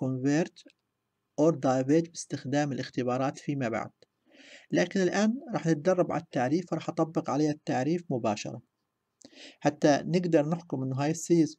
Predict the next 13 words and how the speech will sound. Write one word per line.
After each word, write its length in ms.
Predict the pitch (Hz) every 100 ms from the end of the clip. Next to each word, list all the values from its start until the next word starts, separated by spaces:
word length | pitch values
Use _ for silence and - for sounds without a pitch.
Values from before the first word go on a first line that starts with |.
| -
converge 600 | 135 131 156 143 - -
or 120 | 143 131
divert، 480 | 135 131 139 165 208 - _ _ _ _ _
ونوجد 360 | 165 143 135 135
الصم، 420 | 139 - 165 247 - _ _ _ _ _ - - - _
رح 120 | 131 131
نستخدم 640 | 131 - 165 - 185 202 -
sequence 840 | - - 175 170 170 180 - 143
of 80 | 127
partial 500 | - 143 143 - 135
sum. 260 | - 113 104 _ _ _ _ - - - - -
وبالتالي 440 | 147 170 175 220 208
sequence 460 | - 214 214 180